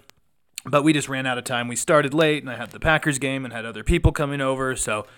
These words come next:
yeah, we got in about forty minutes, but always fun to talk with him. And yeah, I, I was just really thinking about it today on my run. I was just like, you know, this, this might be one of the craziest years we, we get to experience in a while,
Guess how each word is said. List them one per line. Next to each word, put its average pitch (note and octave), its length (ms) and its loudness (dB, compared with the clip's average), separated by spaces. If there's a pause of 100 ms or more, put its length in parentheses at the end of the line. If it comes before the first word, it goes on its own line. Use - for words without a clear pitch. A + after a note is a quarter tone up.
(320)
yeah, E3 120 2
we D#3 100 2
got E3 160 8
in C#3 120 2
about C3 220 -2
forty B2 260 -2
minutes, A2+ 320 -4
but G#2 300 -4 (360)
always D#3 240 2
fun C#3+ 180 2
to B2+ 80 -4
talk B2 300 4
with B2+ 120 -4
him. A#2+ 380 -8 (640)
And D3 380 2
yeah, D3 180 6
I, C#3+ 60 6
I G#3 160 6
was D4 100 4
just F#3+ 140 4
really G3 160 6
thinking D#3+ 260 -2
about C3+ 220 0
it A#2 100 -10
today C3 300 -2
on B2+ 100 -2
my A2 140 -2
run. G#2 320 -2
I G2+ 80 -6
was G#2 100 -8
just A#2+ 160 -6
like, B2 160 -4
you D3+ 60 -4
know, E3+ 200 2
this, F3 300 -2 (140)
this C#4 160 -6
might F#4+ 180 -4
be F4+ 80 -6
one C#4+ 180 0
of B3 60 -2
the G#3+ 80 0
craziest D3 540 2
years C3 280 2
we, A2+ 280 -4 (280)
we C3+ 160 -4
get C#3+ 200 2
to C#3+ 100 8
experience A#2 580 -4
in A#2 60 -8
a G#2+ 80 -6
while, F#2 380 -6